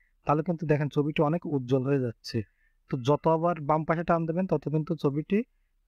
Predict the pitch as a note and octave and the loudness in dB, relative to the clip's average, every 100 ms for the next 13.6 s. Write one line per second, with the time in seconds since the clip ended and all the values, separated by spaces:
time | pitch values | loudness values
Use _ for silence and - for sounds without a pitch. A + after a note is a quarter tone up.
0 | C3 C#3+ - F3 D3+ C3+ C3 A#2 - C3 | 0 0 2 0 0 0 -2 -4 -4 -2
1 | E3+ E3+ E3 D3+ F3+ E3+ D3+ E3+ D#3 D#3 | 0 2 0 0 -2 -2 0 -2 -2 -2
2 | D#3 D3+ D3 D3 C#3 C#3+ C3+ C3+ E3 A3 | 0 0 0 0 0 0 0 0 0 -2
3 | _ _ _ _ - D#3+ F3+ E3+ F#3+ F#3+ | _ _ _ _ 0 2 2 0 0 0
4 | G3 D#3 D3 D3 C3+ C3+ D3 - C#3+ - | 2 2 0 0 0 0 -2 -2 -2 0
5 | - D3 E3+ D3+ C3 C3 C#3 C3+ - C#3+ | 0 0 0 0 0 0 -2 -2 0 2
6 | C#3+ D3+ D3 C#3 C#3+ C#3 C3+ C3 C3+ F#3 | 2 0 0 0 0 0 0 2 0 -4
7 | _ _ _ - G#3 G3 F#3+ F#3+ F3+ F#3 | _ _ _ 0 2 2 2 0 0 0
8 | E3 D3+ C#3+ D#3 D3+ D3 D#3 D3 C3+ C3 | 2 0 2 0 0 0 0 0 0 0
9 | C#3 D3 C3+ B2+ C#3 E3+ _ _ _ _ | 0 0 0 0 0 -2 _ _ _ _
10 | _ _ _ _ - D3 D3+ D#3+ F3 E3+ | _ _ _ _ 0 0 2 2 2 0
11 | D#3+ E3 D#3+ D#3 E3+ D#3 - F3 D#3 - | 2 2 2 0 -2 -2 0 -2 -2 -8
12 | _ _ _ _ _ - D3+ D3+ D3+ - | _ _ _ _ _ -2 0 2 0 -2
13 | B2+ A#2 A2+ - A2+ A2 | 0 0 -2 -2 -2 -4